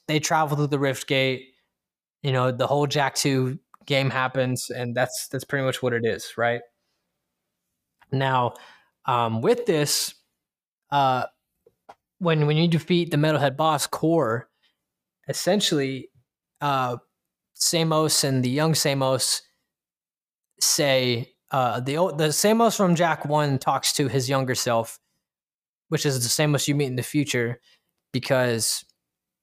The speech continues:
he tells them that they need to travel back the, through the Rift Gate,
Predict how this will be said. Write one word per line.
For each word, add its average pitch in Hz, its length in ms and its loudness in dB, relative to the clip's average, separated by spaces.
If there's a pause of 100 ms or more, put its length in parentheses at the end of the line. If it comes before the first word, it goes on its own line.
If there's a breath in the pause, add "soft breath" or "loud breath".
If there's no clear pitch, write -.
(340)
he 139 140 -4
tells 175 420 0
them 156 240 2
that 139 180 2
they 156 120 2
need 156 140 2
to 147 80 2
travel 170 420 2
back 151 420 -2
the, 127 160 -6 (320)
through 139 100 -2
the 147 100 0
Rift 147 280 -2
Gate, 120 360 -2